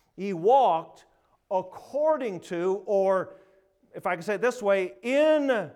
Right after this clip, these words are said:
accordance to." You're, you're walking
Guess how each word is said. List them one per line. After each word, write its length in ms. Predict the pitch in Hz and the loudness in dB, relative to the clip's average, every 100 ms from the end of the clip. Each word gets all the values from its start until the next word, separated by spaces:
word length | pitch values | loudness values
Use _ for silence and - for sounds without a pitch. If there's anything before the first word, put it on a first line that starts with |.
| _ _ _ _ - | _ _ _ _ -2
accordance 1300 | 214 214 - 262 311 294 196 180 180 - - - _ _ _ _ - | -2 -2 -8 -2 2 2 -2 -6 -8 -16 -20 -20 _ _ _ _ -4
to." 580 | 233 190 147 147 254 233 - _ _ - | 0 2 2 -2 -6 -10 -18 _ _ -10
You're, 220 | 226 226 | -10 -4
you're 120 | 220 | -2
walking 600 | 220 262 269 277 254 | 2 0 0 -6 -8